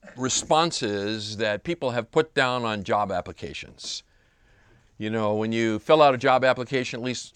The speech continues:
the last time I looked for a job, you actually had to do it in with a pen on a piece of paper. I, I suspect it's all done on computers, and man, I would be lost. <laughs> You're looking at a guy who types with two fingers.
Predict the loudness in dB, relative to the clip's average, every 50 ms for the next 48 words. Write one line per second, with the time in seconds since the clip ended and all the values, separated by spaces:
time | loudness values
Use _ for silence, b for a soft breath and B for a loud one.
0 | _ _ -12 -6 -2 -2 -2 -2 -2 -4 -6 -4 -2 -2 -2 -2 -2 -6 -8 -10
1 | -8 -4 0 0 2 2 0 -2 -4 -4 -4 -4 -4 -4 -4 -4 -4 -4 -4 -4
2 | -2 -4 -4 -6 -6 -8 -10 -12 -14 -12 -8 -6 -4 -4 -4 -4 -6 -8 -10 -6
3 | -4 -4 -2 -2 -4 -4 -6 -6 -8 -8 -10 -10 -10 -10 -10 -10 -12 -10 -8 -8
4 | -8 -6 -6 -6 -4 -4 -4 -4 -6 -8 -12 -12 -12 -12 -12 -12 -12 -16 -12 -6
5 | -6 -6 -6 -6 -8 -6 -4 -4 -4 -6 -8 -8 -8 -6 -8 -8 -8 -10 -14 -14
6 | -12 -8 -6 -4 -4 -2 -4 -4 -6 -8 -10 -12 -12 -12 -12 -12 -14 -16 -18 b
7 | b b b b b b b b b b b b b -12 -10 -8 -8 -8 -10 -12
8 | -16 -20 -20 _ _ _ _ -8 -6 -6 -6 -6 -8 -10 -14 -14 -14 -14 -12 -12
9 | -12 -14 -14 -16 -18 -18 -18 -20 -20 -20 _ -20 -20 _ -20 -20 -20 -20 -20 -20
10 | -20 -20 -20 -20 -20 _ _ _ _ _ _ -4 -2 -2 -2 -2 -2 -4 -4 -4
11 | -4 -2 -2 -2 -2 -4 -6 -8 -6 -4 -4 -4 -4 -8 -14 -16 -14 -12 -12 -12
12 | -10 -8 -8 -8 -8 -10 -12 -14 -16 -16 -14 -14 -12 -12 -12 -12 -14 -16